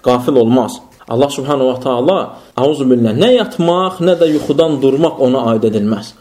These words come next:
Allah Subhanahu wa Ta'ala bu şeylərdən uzaqdır. Çünki bilirsənmi, məsələ neydədir və nəyin üzərində qurulur? Ləhu mə fis səmavati və mə fil ard. Çünki göylərdə və yerdə nə varsa, hamısı onundur.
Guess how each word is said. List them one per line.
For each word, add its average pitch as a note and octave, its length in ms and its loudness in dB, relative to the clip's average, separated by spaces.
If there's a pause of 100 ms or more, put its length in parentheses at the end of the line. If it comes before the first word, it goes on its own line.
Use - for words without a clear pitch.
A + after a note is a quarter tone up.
(160)
Allah A#2+ 200 -2
Subhanahu B2+ 280 -2
wa A#2+ 40 -8
Ta'ala B2+ 200 2
bu B2+ 80 -6
şeylərdən A#2 500 0 (500)
uzaqdır. - 440 -2 (520)
Çünki B3+ 420 2 (800)
bilirsənmi, A#3 440 0 (140)
məsələ D3 420 -2
neydədir B2+ 640 0
və B2 80 0
nəyin C3 320 0
üzərində A2 440 -2
qurulur? F#2 260 -12 (420)
Ləhu C3+ 320 2
mə A#2+ 220 0
fis - 180 -12
səmavati A2+ 640 0
və A2 160 -2
mə G#2+ 220 -2
fil G#2 180 -8
ard. A2 240 -6 (420)
Çünki B2+ 440 -2
göylərdə C3+ 580 4
və C#3+ 160 0
yerdə C3 320 2
nə C#3 320 0
varsa, E3 460 -2
hamısı D#3 360 -2
onundur. A2 460 -2